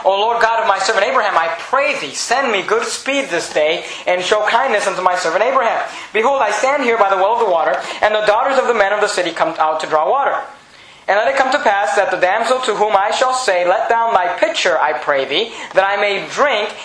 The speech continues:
and she shall say, "Drink, and I will give thy camels drink also. Let the same be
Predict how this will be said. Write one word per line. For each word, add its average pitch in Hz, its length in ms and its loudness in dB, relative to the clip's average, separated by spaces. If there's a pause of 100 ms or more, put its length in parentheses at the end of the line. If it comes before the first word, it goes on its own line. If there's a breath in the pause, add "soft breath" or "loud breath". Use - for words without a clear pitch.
(120)
and 202 160 0
she 233 240 0
shall - 340 0
say, 262 460 0
"Drink, 277 380 0
and 190 80 4
I 190 180 2
will 180 140 0
give 247 200 0
thy 202 220 2
camels 262 480 0
drink 175 260 0
also. 196 520 2 (240 loud breath)
Let 214 240 2
the 208 80 2
same 269 420 0
be 220 320 0